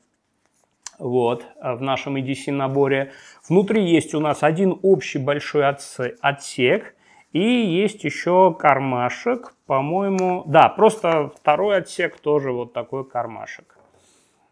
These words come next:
Кошелёк есть, а, E D C Pouch. Напоминаю, пауч это английское слово, часто используется там, да, E D C кошелёк, органайзер. Итак, попробуем впихнуть нож.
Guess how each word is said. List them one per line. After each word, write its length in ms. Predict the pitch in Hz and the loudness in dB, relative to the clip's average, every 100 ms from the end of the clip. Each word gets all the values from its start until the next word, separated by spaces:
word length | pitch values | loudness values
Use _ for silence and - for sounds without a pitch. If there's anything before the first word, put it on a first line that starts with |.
| _ _ _ _ _ | _ _ _ _ _
Кошелёк 580 | - 139 - 170 165 147 - | -4 -4 -2 0 0 0 0
есть, 540 | 123 123 190 - - - - | 0 0 -2 -6 -18 -20 -10
а, 360 | 131 123 120 123 | -4 -2 -2 -4
E 100 | 127 | -8
D 140 | 123 131 | -10 -10
C 240 | - 135 | -8 -10
Pouch. 680 | 127 131 120 117 156 - - | -2 2 4 2 -2 -8 -8
Напоминаю, 600 | 131 135 143 147 135 107 | -6 -4 -4 -4 -6 -6
пауч 380 | - 170 185 135 | 0 0 0 -6
это 180 | 120 | -8
английское 440 | 117 117 110 - 117 | -8 -8 -10 -10 -12
слово, 420 | - 104 247 202 | -10 -8 -6 -6
часто 300 | - 120 - | -8 -12 -14
используется 560 | 113 220 233 175 - 127 | -10 -6 -6 -8 -10 -16
там, 240 | - 110 | -14 -10
да, 160 | 113 143 | -8 -6
E 80 | 120 | -8
D 120 | 113 | -12
C 180 | - 131 | -14 -14
кошелёк, 580 | - - 117 143 175 | -12 -12 -8 -6 -4
органайзер. 760 | 117 107 113 117 104 101 113 - _ - - - _ - | -6 -10 -10 -8 -8 -10 -14 -16 _ -20 -20 -20 _ -4
Итак, 460 | 180 208 165 127 - | 0 6 6 6 4
попробуем 800 | 143 233 262 220 208 190 185 - | 2 2 2 2 2 2 0 -4
впихнуть 840 | - 151 - 170 185 190 190 - | -8 -6 -4 -2 0 0 -2 -6
нож. 640 | 160 165 131 185 - - | -2 0 2 0 -2 -14